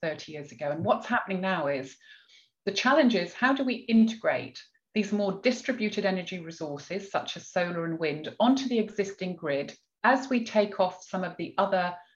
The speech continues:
large centralized supply solutions? And to do that, we're going to need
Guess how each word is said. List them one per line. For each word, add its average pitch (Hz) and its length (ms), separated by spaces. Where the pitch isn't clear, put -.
large 196 440
centralized 165 1000
supply 175 500
solutions? - 880
And 175 160
to - 100
do 302 200
that, 139 340
we're 180 80
going 175 220
to - 160
need 160 240